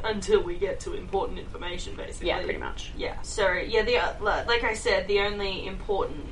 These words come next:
Speaker 1: little bits that we get is, "Talia, your birthday is next week and you're turning sixteen," and, "Percy, watch out for those prophecies." That's it.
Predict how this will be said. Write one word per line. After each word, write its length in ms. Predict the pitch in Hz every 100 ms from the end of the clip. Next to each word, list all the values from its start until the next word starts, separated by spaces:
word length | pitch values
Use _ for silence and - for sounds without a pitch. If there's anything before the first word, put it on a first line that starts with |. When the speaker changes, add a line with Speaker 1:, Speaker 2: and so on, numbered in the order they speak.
| - 214
Speaker 1:
little 280 | 202 185 180
bits 320 | 196 - -
that 160 | 196 190
we 120 | 180
get 380 | - 175 165 -
is, 340 | 180 - - -
"Talia, 720 | - 196 185 196 202 233 240 -
your 140 | 202
birthday 600 | 190 196 180 175 190 185
is 180 | 185 -
next 440 | - 180 170 - -
week 240 | 190 185
and 100 | 180
you're 100 | 165
turning 340 | 165 190 196 151
sixteen," 600 | 160 151 - 180 220 - - -
and, 160 | 170 170
"Percy, 640 | - 190 156 - 214 - - -
watch 320 | 196 190 -
out 180 | 196 - -
for 80 |
those 240 | 196 175 -
prophecies." 680 | - 196 - - - - -
That's 240 | 202 - -
it. 180 | -